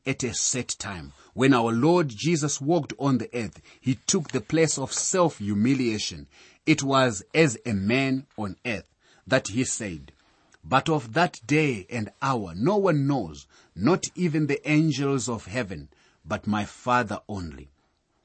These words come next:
Matthew twenty-four, verse thirty-six. The Lord Jesus is coming at that appointed time.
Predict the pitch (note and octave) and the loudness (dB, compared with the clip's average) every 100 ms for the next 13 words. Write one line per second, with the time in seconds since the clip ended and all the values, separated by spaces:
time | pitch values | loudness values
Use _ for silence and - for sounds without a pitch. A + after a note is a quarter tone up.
0 | _ E2 G#2 - A2+ G#2+ - B2 A#2 - | _ -6 -6 -4 -4 -4 -4 -2 -2 -4
1 | - B2 A#2+ B2 - - F2 - - F2 | -4 -4 -4 -8 -8 -10 -12 -10 -10 -12
2 | - - _ _ _ - _ _ _ E2+ | -18 -20 _ _ _ -20 _ _ _ -4
3 | A#2+ D3 C3 G#2+ E3 D3 D3+ D3+ C3 - | 2 2 2 0 0 2 0 0 -2 -2
4 | - E3 D#3+ D3+ C#3+ A#2+ B2+ C3 C3+ A#2+ | -2 2 2 2 -2 -2 0 0 -2 -4
5 | - D3 B2+ F#2+ E2+ - A2 D#2 | 0 0 0 -2 -8 -10 -8 -10